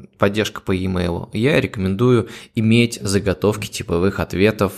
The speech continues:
э, на вашем или корпоративном сайте, или просто у менеджера есть какой-то Google Docs, где он их скидывает. Просто это существенно сократит время.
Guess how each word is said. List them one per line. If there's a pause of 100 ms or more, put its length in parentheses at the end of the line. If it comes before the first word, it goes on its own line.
э,
на
вашем
или
корпоративном
сайте,
или (260)
просто
у
менеджера
есть
какой-то (180)
Google
Docs,
где
он
их
скидывает. (360)
Просто
это
существенно
сократит
время.